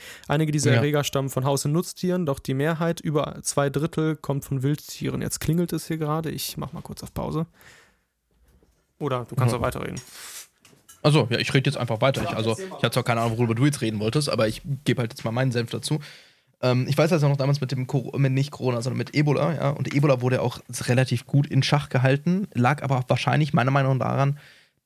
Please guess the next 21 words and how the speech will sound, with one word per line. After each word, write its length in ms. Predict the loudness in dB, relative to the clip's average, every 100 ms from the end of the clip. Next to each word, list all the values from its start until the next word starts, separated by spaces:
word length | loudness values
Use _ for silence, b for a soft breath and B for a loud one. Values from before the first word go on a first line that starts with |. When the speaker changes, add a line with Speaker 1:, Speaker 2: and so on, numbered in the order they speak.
| 2
Speaker 2:
dass 320 | 2 2 2
nicht 200 | 2 2
wirklich 300 | 0 0 -2
viel 340 | 2 4 4
Handel 300 | 2 4 2
und 100 | 2
Industrie 680 | 2 2 0 0 2 4 2 -2 B B _ _ _ _ _ _ _ _ _ _ _
Richtung 280 | 2 2 4
Afrika 380 | 2 2 2 2
gegangen 360 | 2 0 -2 -2
ist 320 | -4 -6 -10 -4
und 200 | -2 0
auch 160 | 0
immer 160 | 2 2
noch 80 | 2
nicht 200 | 0 2
geht, 280 | 2 2 -2 _ _ _ _ _ _ _ _ _ -14 -2
weil 180 | 2 2
das 140 | 2
einfach 180 | 2 2
kein 320 | 2 2 0